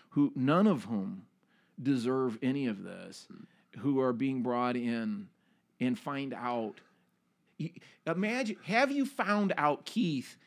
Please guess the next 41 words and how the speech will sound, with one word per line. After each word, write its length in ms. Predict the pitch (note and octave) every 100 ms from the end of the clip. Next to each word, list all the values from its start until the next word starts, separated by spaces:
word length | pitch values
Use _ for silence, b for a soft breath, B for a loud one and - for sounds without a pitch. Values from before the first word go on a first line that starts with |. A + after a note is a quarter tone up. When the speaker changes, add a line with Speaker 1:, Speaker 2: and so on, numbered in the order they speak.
| b
Speaker 1:
have 180 | F3 E3+
you 120 | A3+
found 360 | - B3+ G#3 F3+
out 300 | D3+ D3+ -
that 100 | B2
Jesus 360 | A#2+ C3+ D#3
Christ 360 | - F#3+ C#3+ -
is 140 | D3 C#3+
your 80 |
brother? 640 | A#2+ - C3 F3+ C#3+ C#2 - b b b b F#2+
Speaker 2:
Yeah. 180 | G2
Speaker 1:
You 200 | C3 G3
know 320 | G#3+ F3+ F#3 G#3
that. 140 | C#3
If 80 | C#3+
I 140 | G3 -
asked 520 | E3+ G#3 D4 - - -
you, 140 | D#2+ - - _ _ _ _ _ _
you 160 | D#3 F#3+
would 140 | E3
say 200 | - D3
the 100 | B2+
right 260 | A#2+ G#2+ -
thing. 240 | - - - _
Speaker 2:
Well, 120 | D#3+
Speaker 1:
Everybody 360 | E3+ G3+ G#3 F#3
Speaker 2:
sure. 80 | D#3+
Speaker 1:
out 160 | D#3+
there 280 | - C3+ C3+
that 180 | B2 B2
is 140 | C#3 D3
a 40 |
believer 400 | B2 B2+ B2+ A2+
would 100 | A2
say, 140 | - -
"Yeah, 360 | C5+ C#5 A#4+ A#4+
yeah, 60 | A#3
Jesus 400 | E3+ A#3 G3+ G3+
is 100 | D#3
my 120 | A#2+
brother." 380 | A2+ A#2+ F2